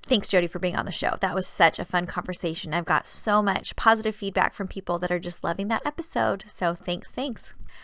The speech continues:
Also, if you have shared or left a review for the podcast lately, I just wanna give you a virtual hug. Thank you, thank you. It means so much to helping grow the podcast when you do that for us. So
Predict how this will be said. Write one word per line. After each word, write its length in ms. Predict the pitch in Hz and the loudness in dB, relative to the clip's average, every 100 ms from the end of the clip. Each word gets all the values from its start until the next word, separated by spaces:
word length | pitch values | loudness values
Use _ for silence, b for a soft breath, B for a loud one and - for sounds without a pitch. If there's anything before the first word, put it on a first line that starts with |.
| B B | B B
Also, 220 | - - | -2 2
if 120 | 277 | 2
you 80 | 381 | 4
have 120 | 440 | 4
shared 460 | - - 208 190 214 - | 4 0 2 2 2 0
or 40 | |
left 240 | 196 175 | 0 -2
a 60 | - | -2
review 280 | 180 190 240 | -4 -2 -2
for 120 | 262 | 0
the 80 | 247 | 0
podcast 560 | - 240 - 247 233 | 8 8 8 0 0
lately, 400 | 240 233 254 240 - | -2 -2 -2 -2 -4
I 120 | 277 | -4
just 160 | 254 - | -4 -6
wanna 180 | - | -8
give 140 | 247 269 | -8 -8
you 220 | 262 262 | -6 -4
a 140 | - | -2
virtual 520 | 233 247 254 - 269 285 | 0 2 2 2 2 2
hug. 420 | - 294 277 254 330 | 6 6 6 4 -6
Thank 320 | - 320 302 | -6 -8 -6
you, 100 | 302 | -8
thank 340 | 294 - 277 - | -4 -6 -6 -4
you. 220 | 277 269 B B B | 0 0 B B B
It 120 | - | -6
means 200 | 277 277 | -6 -4
so 220 | - 277 262 | -2 0 0
much 180 | 247 - | 0 -2
to 60 | |
helping 300 | 233 214 220 | 0 -2 -2
grow 180 | 214 226 | -2 -2
the 100 | 214 | 0
podcast 680 | - 190 180 - - - 202 | 2 2 0 -4 -6 -6 -6
when 180 | 196 | -6
you 520 | 190 190 196 190 190 - | -4 -4 -4 -4 -6 -8
do 160 | - 196 | -6 0
that 200 | 180 - | 2 2
for 180 | - - | -2 -6
us. 180 | - - | -6 -8
So 460 | - - 208 190 | -8 0 4 4